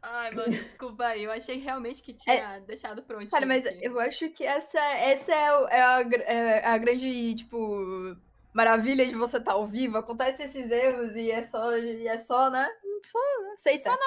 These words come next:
Speaker 1: ao vivo, aí quando vai pro YouTube tá lindo. Incrível, né?
Speaker 2: Exatamente.
Speaker 1: <laughs>
Speaker 2: Oi,
Speaker 1: Bom.
Speaker 2: Tecnic, tudo bom? Como é que você tá? Só deixa eu dar um oi pra ali pro, pro coisa que é, ó.
Speaker 1: Fica tranquilo.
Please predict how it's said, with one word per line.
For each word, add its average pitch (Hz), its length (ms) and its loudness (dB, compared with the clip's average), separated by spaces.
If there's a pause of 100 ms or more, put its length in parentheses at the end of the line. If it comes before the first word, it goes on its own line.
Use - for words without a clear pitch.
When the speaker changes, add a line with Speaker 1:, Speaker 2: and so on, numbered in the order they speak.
(100)
Speaker 1:
ao - 60 -10
vivo, 415 320 -2
aí 226 140 -2
quando 285 260 -10
vai 311 100 -2
pro 320 140 -16
YouTube 302 280 -14
tá 403 160 -10
lindo. 277 540 -12 (200)
Incrível, 277 500 -12
né? 208 260 -6 (400)
Speaker 2:
Exatamente. 233 800 -2
Speaker 1:
<laughs> - 800 -20
Speaker 2:
Oi, 302 160 0
Speaker 1:
Bom. 302 320 0
Speaker 2:
Tecnic, 277 300 -14
tudo 269 200 -4
bom? 240 240 0
Como 240 140 -12
é 233 80 -12
que 254 80 -20
você 233 80 -10
tá? 220 220 -6
Só 202 80 -16
deixa 208 160 -8
eu - 20 -10
dar 220 100 -2
um 208 60 -6
oi 208 140 -4
pra 214 100 -6
ali 196 180 -12
pro, 180 320 -16
pro 185 100 -14
coisa 208 260 -10
que - 120 -20
é, - 160 -16 (420)
ó. 175 180 -4
Speaker 1:
Fica 466 120 -10
tranquilo. 480 560 -8